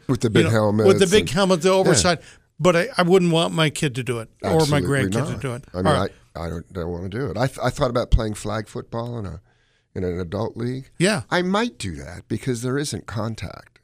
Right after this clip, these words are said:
Speaker 2: Right.
Speaker 1: You know? And then how about the rugby players? Have you ever seen them?
Speaker 2: Sure, they're tough.
Speaker 1: But, you know, the question becomes then, how much protection is contributing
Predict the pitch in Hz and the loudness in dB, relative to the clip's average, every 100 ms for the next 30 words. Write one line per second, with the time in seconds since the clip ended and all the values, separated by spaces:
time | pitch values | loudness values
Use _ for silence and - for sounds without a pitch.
0 | - 147 87 78 90 - _ _ _ 139 | 0 2 2 -6 -12 -16 _ _ _ 0
1 | 147 185 196 92 80 113 - 90 - 82 | 2 0 -2 -6 -6 -8 -8 -10 -12 -14
2 | - - 113 131 175 - 151 151 143 170 | -16 -14 -8 -6 -6 -6 -4 -4 -6 -8
3 | - _ - 170 160 113 131 160 127 _ | -14 _ 0 2 2 2 0 -2 -4 _
4 | 165 139 - - 170 - 175 185 156 - | -4 -4 -4 -4 -4 0 0 0 -2 -2
5 | 196 - 151 127 - 226 262 123 90 80 | -2 -2 -2 -2 -2 -4 -4 -4 -4 -4
6 | 85 98 _ _ _ _ - 127 160 165 | -6 -10 _ _ _ _ -4 -2 0 0
7 | 135 - - 107 - 151 - 98 85 82 | -2 -6 -6 -6 -4 -4 -6 -10 -10 -14
8 | - _ _ _ _ - 107 98 - - | -18 _ _ _ _ -6 -4 -4 -8 -14
9 | _ _ _ - 98 - - 139 160 175 | _ _ _ -4 -4 -6 -10 -4 -4 -4
10 | 131 69 | -8 -10